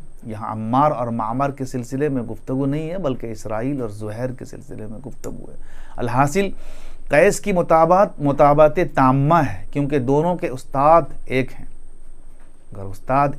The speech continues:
एक हों तो मुताबात कासिरा कहलाएगी, एक ना हो, जिसका दूसरा नाम शाहिद है, मगर यहाँ उस्ताद एक हैं। तीसरी दलील इमाम तिरमिज़ी रहमतुल्लाह अलैह की है कि ज़ुहैर अबू इसहाक के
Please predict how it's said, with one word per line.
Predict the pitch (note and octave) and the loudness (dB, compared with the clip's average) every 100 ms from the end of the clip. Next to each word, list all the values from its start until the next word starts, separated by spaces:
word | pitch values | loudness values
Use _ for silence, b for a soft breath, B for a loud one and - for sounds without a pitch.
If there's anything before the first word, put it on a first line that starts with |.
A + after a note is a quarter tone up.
| C3+ | 0
एक | C#3+ C#3+ | 0 0
हों | D3 E3+ D#3 - - | -2 -2 -4 -6 -4
तो | A2+ | -4
मुताबात | G#2+ A#2+ A#2+ B2+ B2 A2+ - | -2 0 0 -2 -4 -8 -4
कासिरा | A2 A2+ D3 D3 | -4 -2 2 2
कहलाएगी, | C#3 A#2+ A#2 G2+ - - - - - b b b b | 2 -2 -2 -2 -4 -6 -8 -10 -10 b b b b
एक | A2+ A2+ | -8 -6
ना | A2 | -6
हो, | F#2+ - - - b b b b b - | -8 -10 -10 -10 b b b b b -6
जिसका | G#2+ - A2+ | -6 -4 -2
दूसरा | B2+ A2 C3+ | -2 0 2
नाम | C3+ D#3+ F#3+ - - | 2 2 0 -4 -6
शाहिद | - G#2+ F2+ G#2 F#2+ | -4 -4 -4 -6 -8
है, | - - - - | -10 -10 -10 -6
मगर | G#2+ | -4
यहाँ | A2+ G#2+ A2+ | -4 -4 -6
उस्ताद | G2+ - A#2 A#2 | -6 -4 -4 -4
एक | - G2 F2+ | -8 -8 -6
हैं। | - - - - - - - - - b b b b b b b b - | -10 -10 -10 -10 -12 -12 -12 -10 -10 b b b b b b b b -4
तीसरी | F3+ D#3 G#3+ A#3 A3 - | 0 2 4 4 2 0
दलील | D#3 F3 G3+ G3 | 4 6 6 4
इमाम | E3+ E3+ F3 | 2 4 2
तिरमिज़ी | D3 D#3+ D#3+ E3 | 2 0 0 2
रहमतुल्लाह | F#3+ E3 D#3 E3 D#3 | 2 2 2 6 6
अलैह | E3+ | 6
की | D#3 D#3 | 4 4
है | C#3+ C#3+ | 6 4
कि | D#3 F3 D#3+ - - - | 4 0 0 -4 -16 -12
ज़ुहैर | G#2+ B2+ C#3 E3+ F#3+ - | -2 2 6 6 6 2
अबू | C3+ C#3 D3+ | -2 0 0
इसहाक | B2+ B2+ D#3+ - | -2 2 2 2
के | E3 F3 | 0 0